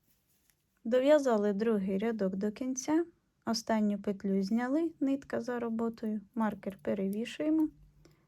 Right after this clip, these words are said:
Третій рядок. Перша в нас буде виворітна, далі лицьова, виворітна. Ця петля, яку ми двічі знімали,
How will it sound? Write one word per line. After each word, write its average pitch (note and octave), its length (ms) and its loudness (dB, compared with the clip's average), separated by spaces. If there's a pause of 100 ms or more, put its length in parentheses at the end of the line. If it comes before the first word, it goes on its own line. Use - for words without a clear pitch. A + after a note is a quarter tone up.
(120)
Третій D4+ 400 2
рядок. F#3+ 480 0 (540)
Перша A3+ 400 2
в G3+ 60 0
нас G3+ 220 -2
буде G3 340 -2
виворітна, A3 760 2 (580)
далі G3 460 2 (160)
лицьова, G3+ 880 0 (1600)
виворітна. G#3+ 840 2 (880)
Ця B3 180 0
петля, A3+ 340 0
яку G#3 340 2
ми F#3+ 160 6
двічі F#3+ 500 0
знімали, G3 640 2